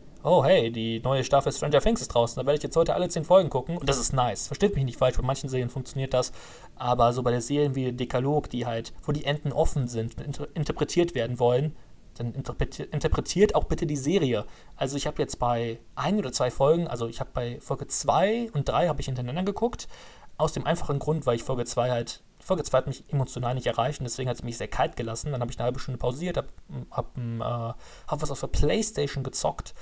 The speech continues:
und, ähm, hab mich dann dazu entschlossen, okay, ich mach jetzt zur Folge drei an, weil es mich halt einfach nicht erreicht hat. Und ich denke, dann kann man auch durchaus, keine Ahnung, noch eine weitere Folge gucken. Aber so an sich ist es halt wichtig, dass man halt sich so ein bisschen darauf einlässt und halt auch am Ende sich die Zeit nimmt, ähm,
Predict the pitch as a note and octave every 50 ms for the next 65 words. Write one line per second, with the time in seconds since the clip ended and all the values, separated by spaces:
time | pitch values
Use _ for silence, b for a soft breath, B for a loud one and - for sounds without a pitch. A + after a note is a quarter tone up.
0 | B B B B - - - C#3+ C#3 C#3 C#3 C#3 C#3 C3+ C3+ C#3 C3+ - - C#3
1 | C3+ C3+ C3 B2+ C#3+ - - E3 - C#3+ C#3 C#3 C3 - D3 C#3 - - C#3 C3
2 | - D3 C#3 - C#3 - - C3+ C3 - - B2 - C#3 C3 B2+ B2 - B2+ C#3
3 | C3+ A#2+ C3 D3 D3 B B B B B B2 C3 C3+ - - C#3+ C#3 - C3 -
4 | - B2+ - A#2+ A#2 B2 - A#2+ A#2 - G#2 A#2+ A#2 - - A2+ - - A#2 A2+
5 | - - C3+ C3+ C#3 B2+ C3+ C#3 C3+ C3 - - - B2+ A#2+ G2+ - - - C3
6 | B2+ B2+ A#2+ A#2 A2+ - - - - - A2+ G#2+ A2+ A2+ A#2 A2 G#2 G#2+ A#2 A#2
7 | A2+ A2+ - B2 - - B2 B2+ B2 - - F#3+ F#3+ - G3 G3 B B B B
8 | B B B B C3 C3+ C#3+ C#3 C#3+ C3 C#3 C#3 C3+ E3 E3+ - D#3 D3 C#3+ -
9 | C3 B2 B2+ C#3 C#3 - - B2+ - - A#2+ - A#2+ A#2+ A#2+ A#2 A2+ A2+ A2+ A2+
10 | A2 - - - - A#2 - - A#2+ A#2+ A#2 - - B2+ A#2+ A2+ A2 - - A#2+
11 | B2+ C3+ C3+ B2 G#2 G#2+ - - - - B2 A#2+ A#2+ - G#2+ - B2+ A#2+ - C#3
12 | D3 D3 D3 C#3+ C#3 C#3 C3+ b b b b b b b b b - - - -
13 | - D#3 D3 - D#3+ C#3+ - - - C#3 D3+ E3+ E3+ - D#3 D3+ D3 D3 - -
14 | - - C3 C3 C3 C3 B2+ B2+ - -